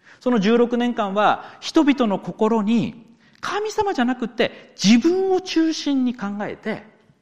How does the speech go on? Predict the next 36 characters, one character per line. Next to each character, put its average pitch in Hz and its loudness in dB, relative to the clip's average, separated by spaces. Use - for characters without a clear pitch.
自 220 4
分 392 2
の 403 -4
生 311 -2
活 302 -8
を 277 0
守 233 0
る - -8
こ 175 -6
と 208 -2
を 123 -2
第 208 -2
一 - -10
と - -12
す - -16
る、 - -20
そ 320 -8
ん 349 -10
な 349 -8
神 370 -4
様 311 0
と 302 -4
い 277 0
う - -2
本 311 2
来 247 4
向 180 -2
か 247 2
う 240 0
べ 262 -2
き - -6
的 160 -2
を 233 -2
外 196 -6
し - -8
た、 170 -4